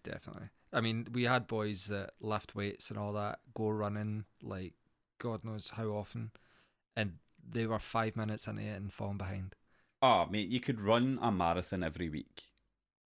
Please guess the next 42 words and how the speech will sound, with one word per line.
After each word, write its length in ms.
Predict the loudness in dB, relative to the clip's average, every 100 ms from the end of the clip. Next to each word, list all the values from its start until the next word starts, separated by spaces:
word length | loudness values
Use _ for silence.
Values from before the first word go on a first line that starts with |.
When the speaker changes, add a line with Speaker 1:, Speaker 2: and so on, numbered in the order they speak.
| -8 0
Speaker 2:
Nothing 640 | 4 6 4 4 -2 -2
prepares 360 | -4 -2 -2 0
you 80 | -4
for 140 | -2
that 180 | -2 -2
kind 240 | -2 -4
of 140 | -4 -6 -14 _ _ -6
intensity 640 | -4 -4 -6 -6 -6 -4
on 160 | -2 -2
the 100 | -4
incline, 460 | -6 -2 -2 -2 -4
Speaker 1:
Oh, 80 | -8
aye. 40 |
Speaker 2:
'cause 180 | -6 -4
it's, 140 | -4
it's 100 | -4
different 340 | -2 -2 -2 -2
muscles 380 | -4 -4 -8 -6
that 100 | -6
you're 120 | -6
using. 320 | -4 -4 -6 -10 -20 -20 _ _ _ -6 0
Like, 140 | 2
Speaker 1:
Mm-hmm. 80 | 4
Speaker 2:
running 420 | 4 4 2 0 -4
relative 560 | 0 0 0 0 0
ups 180 | -2 -2
and 140 | -6 -2
downs 260 | -2 -2
in 80 | -4
a 60 | -4
couple 260 | -6 -4
of 60 | -6
wee 100 | -2
hills 280 | -2 -2 -2
around 220 | -2 -2
your 120 | -2
local 320 | -2 -2 -2
area 260 | 0 2 0
as 100 | 0
a 60 |
marathon 420 | -2 -2 -2 -2 -2
runner, 300 | 0 2